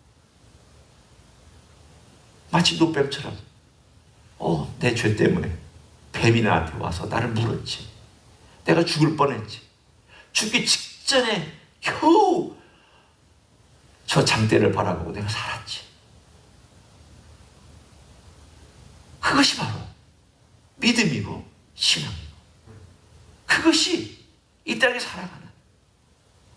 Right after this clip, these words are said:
우여곡절 끝에 하나님을 배워가고 예수님을 배워가는 우리의 삶의 과정입니다.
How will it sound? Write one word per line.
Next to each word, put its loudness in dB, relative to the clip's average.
우여곡절 2
끝에 -8
하나님을 -4
배워가고 -2
예수님을 2
배워가는 -6
우리의 0
삶의 -4
과정입니다. -2